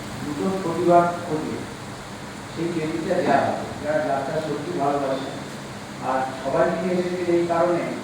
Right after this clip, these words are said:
যে বাংলা যাত্রা যারা প্রযোজক, এই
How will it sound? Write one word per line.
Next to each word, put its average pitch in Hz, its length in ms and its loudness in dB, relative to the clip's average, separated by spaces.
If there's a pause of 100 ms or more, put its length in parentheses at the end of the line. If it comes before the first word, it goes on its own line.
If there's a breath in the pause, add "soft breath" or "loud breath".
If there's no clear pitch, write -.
(440)
যে - 80 -8 (120)
বাংলা 170 280 4 (720)
যাত্রা 156 360 0
যারা 170 180 0 (100)
প্রযোজক, 170 460 4 (680)
এই 131 80 -10